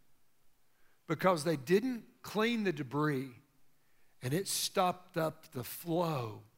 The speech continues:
They didn't redig their well. Their town, their church, and their future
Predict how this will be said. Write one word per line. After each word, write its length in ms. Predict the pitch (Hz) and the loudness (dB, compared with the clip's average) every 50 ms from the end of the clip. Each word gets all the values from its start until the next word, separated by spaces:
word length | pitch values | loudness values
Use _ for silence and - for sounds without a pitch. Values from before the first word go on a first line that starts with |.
| _ _ _ - - _ _ _ _ - | _ _ _ -20 -20 _ _ _ _ 0
They 140 | 143 143 147 | 2 2 2
didn't 380 | 127 120 175 214 220 240 233 220 | 2 2 0 2 2 0 -2 -2
redig 540 | 214 214 220 175 143 175 190 180 160 143 | -2 -2 -2 -2 -2 -2 -2 -2 -2 -2
their 200 | 143 156 151 135 | -4 -4 -2 -2
well. 680 | 127 123 127 139 160 160 160 151 131 135 120 117 - - - - _ _ - _ _ _ _ _ _ - | -4 -6 -8 -8 -6 -2 -2 -2 -2 -2 -4 -8 -14 -18 -20 -20 _ _ -20 _ _ _ _ _ _ -6
Their 160 | 139 131 120 | -4 -4 -4
town, 680 | 110 - - - 175 180 185 180 180 180 185 180 160 - - - - _ _ 131 | -6 -10 -8 -4 -2 -2 -2 -2 -2 -4 -6 -8 -12 -16 -20 -20 -20 _ _ -8
their 180 | 131 135 120 110 - | -6 -6 -6 -6 -8
church, 560 | - - - 160 160 165 165 160 - - - - - | -4 -4 -2 -2 -2 -4 -4 -6 -10 -12 -14 -14 -12
and 180 | 147 143 139 135 | -10 -8 -8 -8
their 100 | 135 - | -10 -12
future 600 | - - - 156 156 147 - - 151 151 151 139 | -14 -14 -10 -10 -10 -8 -8 -8 -8 -8 -10 -10